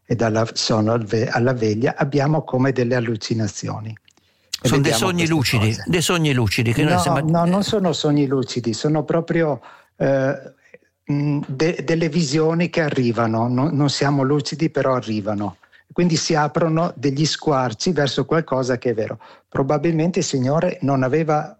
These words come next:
Speaker 1: una, un background, una preparazione e una guida che gli avrebbe insegnato come gestire senza spaventarsi queste cose, perché queste cose avvengono molto spesso,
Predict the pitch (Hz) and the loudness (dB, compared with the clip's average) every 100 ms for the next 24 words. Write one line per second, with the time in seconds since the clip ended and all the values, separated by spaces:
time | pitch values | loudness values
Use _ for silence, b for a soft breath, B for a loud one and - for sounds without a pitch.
0 | - 131 131 - 127 131 131 123 120 135 | -2 0 0 -2 -2 0 0 0 2 2
1 | 160 156 120 113 120 - 117 120 - 120 | 2 0 0 -2 -2 0 0 0 -2 0
2 | 113 123 165 B B B - 123 143 135 | 0 2 0 B B B -2 2 2 2
3 | 135 139 175 196 B B _ - 139 147 | 0 2 0 -2 B B _ 0 0 -2
4 | - 135 131 123 139 131 123 - 151 143 | -8 -2 0 2 0 0 0 0 2 2
5 | 120 123 147 - 151 135 131 143 - 143 | 0 0 -4 -2 0 0 0 -2 0 0
6 | 165 170 - 151 156 156 - 135 143 180 | 0 0 0 0 0 -4 -2 0 2 0
7 | 156 95 92 - - 107 - 120 - - | -2 -6 -8 -12 -10 -12 -12 -8 -8 -8
8 | - - 139 160 131 B B - 160 156 | -8 -2 0 0 -2 B B -4 -2 0
9 | - 165 175 175 170 - 139 123 147 151 | 0 0 2 0 -2 -4 -4 0 0 2
10 | 151 147 135 135 151 147 139 120 - 113 | 2 0 0 2 2 0 -4 -6 -2 -2
11 | 101 - 147 170 | -2 -2 0 -2